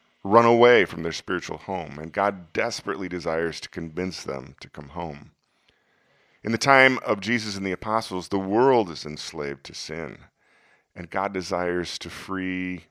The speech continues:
me from this slavery so that I might be led to an eternal promised land. See, I believe that the miraculous in each of these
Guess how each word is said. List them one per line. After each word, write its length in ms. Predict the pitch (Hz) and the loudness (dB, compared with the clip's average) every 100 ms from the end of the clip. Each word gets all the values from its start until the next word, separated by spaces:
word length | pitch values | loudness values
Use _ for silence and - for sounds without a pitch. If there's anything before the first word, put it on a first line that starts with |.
| _ | _
me 520 | 90 104 160 76 - _ _ _ _ | -4 -2 -2 -4 -8 _ _ _ _
from 300 | - 87 85 | -8 -6 -4
this 100 | 85 | -8
slavery 640 | - 95 98 - 62 - _ _ _ _ _ | -6 -4 -4 -6 -12 -16 _ _ _ _ _
so 180 | - 98 | -8 -2
that 120 | 92 | 2
I 160 | 113 165 | 2 4
might 340 | 92 67 - | 2 0 -4
be 120 | 85 | -14
led 440 | 76 76 67 57 - | -6 -4 -4 -8 -16
to 140 | - | -12
an 80 | 78 | -12
eternal 340 | 73 - 69 | -12 -12 -12
promised 480 | - - 58 50 - | -14 -16 -16 -14 -14
land. 280 | - 50 50 _ _ _ _ _ _ _ _ _ _ - - - | -14 -14 -18 _ _ _ _ _ _ _ _ _ _ -20 -20 -16
See, 120 | - | -10
I 60 | 196 | -6
believe 260 | 214 165 127 | -2 -4 -4
that 60 | |
the 80 | 101 | -4
miraculous 800 | 101 101 101 101 107 - 101 90 | -2 0 2 4 4 2 -4 -2
in 100 | 95 - | -4 -6
each 280 | 117 113 | -6 -2
of 160 | 104 92 | -2 -2
these 400 | 90 87 85 - | -4 -4 -4 -8